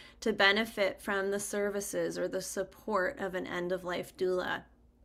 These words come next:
As I mentioned, there's practical support, there's emotional support,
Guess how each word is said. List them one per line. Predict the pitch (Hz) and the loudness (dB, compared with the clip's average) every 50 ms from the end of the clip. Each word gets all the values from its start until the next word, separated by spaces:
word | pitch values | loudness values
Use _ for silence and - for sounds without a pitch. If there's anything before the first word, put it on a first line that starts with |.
| - _ - - - - - - - - | -20 _ -20 -20 -20 -20 -18 -14 -10 -6
As | 220 226 | -4 -2
I | 220 214 | 0 0
mentioned, | 220 226 240 240 - 220 175 170 | 0 0 0 0 0 -2 -2 -2
there's | 165 - 190 196 - | -2 -2 -2 -2 -2
practical | - - 226 190 - - - 220 - - 185 | 0 4 4 4 4 2 -2 -6 -6 -6 -8
support, | 180 - - 185 - - - 185 175 175 - - - - - - - - - | -8 -6 -6 -8 -6 -6 -6 -4 -4 -4 -6 -8 -12 -18 -18 -18 -20 -10 -4
there's | - 220 214 202 214 | 0 2 2 2 4
emotional | 208 208 202 208 220 220 - 240 214 185 175 | 6 6 6 6 6 4 0 -2 -2 -2 -2
support, | 180 - 190 185 - - - 190 180 175 180 - - - | -2 -4 -6 -6 -6 -4 -2 -2 0 0 0 -2 -4 -8